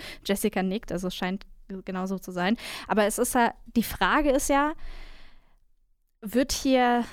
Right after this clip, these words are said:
der Tod narrativ aufgeladen? Oder ist es noch eine,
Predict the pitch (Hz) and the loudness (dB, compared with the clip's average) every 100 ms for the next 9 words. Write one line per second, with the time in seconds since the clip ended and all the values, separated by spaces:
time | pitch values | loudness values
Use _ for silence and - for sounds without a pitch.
0 | - - 220 214 - 247 294 - - - | -12 -4 0 0 2 2 2 0 -2 -4
1 | - - - - 214 262 302 - 226 - | -6 -14 -18 0 2 4 2 2 0 2
2 | 185 269 - 254 277 320 440 - - - | 0 2 -2 0 0 -2 -6 -10 -12 -12
3 | - _ - _ 226 233 220 208 214 - | -18 _ -20 _ 0 2 2 0 -6 -18
4 | - _ _ - 226 247 - 233 240 214 | -20 _ _ -4 -2 0 2 4 4 2
5 | 202 | 0